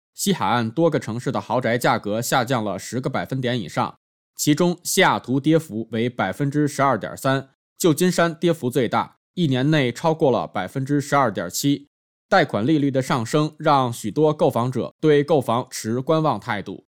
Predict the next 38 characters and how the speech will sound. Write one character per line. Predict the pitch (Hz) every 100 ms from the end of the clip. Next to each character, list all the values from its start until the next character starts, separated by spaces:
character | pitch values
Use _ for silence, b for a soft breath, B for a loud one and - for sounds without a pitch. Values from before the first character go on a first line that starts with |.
| _ -
即 | 196
使 | 170 113 107
在 | 143 131
豪 | 113 139
华 | 156 135 143
房 | 123 127
地 | 143
产 | 104 78
市 | - 127
场， | 113 58 _ _ -
大 | 165 143
多 | 170
数 | 170 156 120
购 | 147
房 | 123 127
者 | 123 101 -
并 | 165 135
不 | 139
受 | 135 147
利 | 147 143
率 | 131 123
变 | 151 123
化 | 131
的 | 104
影 | 92 104
响， | 135 78 - _ _ -
但 | 165 156
他 | 165 185
们 | 160 -
也 | 110
对 | 104 143 127
购 | 151 131
房 | 113 127 -
持 | - 113 120
观 | - 151
望 | 135 104
态 | 123 98
度。 | 92